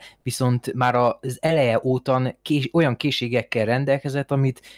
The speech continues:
később kamatoztatni tudott, csak a származása, ö, volt az, ami folyamatosan akadályozta abban, meg a,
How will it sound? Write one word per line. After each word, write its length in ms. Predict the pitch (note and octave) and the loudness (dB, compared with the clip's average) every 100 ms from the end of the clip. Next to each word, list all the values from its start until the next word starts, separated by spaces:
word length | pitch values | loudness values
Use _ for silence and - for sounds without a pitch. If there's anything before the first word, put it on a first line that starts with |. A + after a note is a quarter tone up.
| _ | _
később 460 | - B2+ - D3 - | 0 0 2 -2 0
kamatoztatni 880 | D#3 B2+ G#2 A2+ - A2+ G2+ G#2 | -2 -2 0 -4 -2 -2 -2 -8
tudott, 500 | G2+ G#2+ G2+ A#2 - - | -10 -8 -4 -4 -6 -4
csak 240 | B2 A#2+ - - | -4 -4 -16 -10
a 100 | A2 | -8
származása, 1040 | - D3 C#3 A2 G#2+ A2 G#2+ - A#2 A2 - _ | -2 0 0 -2 -2 -2 -2 -2 0 0 -2 _
ö, 240 | - A2+ G#2+ | -4 -2 0
volt 260 | A2+ A2+ G#2+ | 0 0 0
az, 120 | A2+ | -2
ami 360 | A#2 A#2 A#2 A#2 | 0 0 -2 -4
folyamatosan 680 | - D3 A#2 G#2 - G#2+ - | -8 -4 -2 -2 -4 -4 -2
akadályozta 840 | A#2 - G#2+ G#2+ G#2 G#2 - A2+ | -4 -2 -2 0 0 -2 -2 0
abban, 240 | G#2+ G#2+ A#2 | 0 0 -2
meg 180 | A2 | 0
a, 140 | A2+ | 0